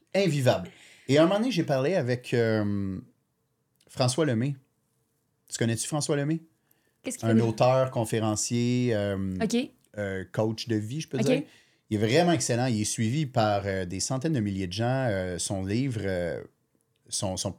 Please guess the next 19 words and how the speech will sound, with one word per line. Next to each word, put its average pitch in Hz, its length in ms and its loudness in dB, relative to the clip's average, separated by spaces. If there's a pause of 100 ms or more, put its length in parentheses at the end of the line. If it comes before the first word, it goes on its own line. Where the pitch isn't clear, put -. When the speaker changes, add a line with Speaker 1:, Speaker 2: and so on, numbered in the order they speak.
(140)
Speaker 1:
son 95 260 -6
premier, 107 360 -4
je - 80 -8
pense, 202 200 -8
parce - 140 -6
que - 80 -8
je - 80 -8
pense 131 160 -4
qu'il 117 100 -4
en 101 100 -2
est 101 60 -2
sorti - 260 -4
un 113 60 0
deuxième, 107 320 0
mais 131 60 -2
son 113 140 -2
premier 131 260 2
livre, 147 180 0
je, 117 100 0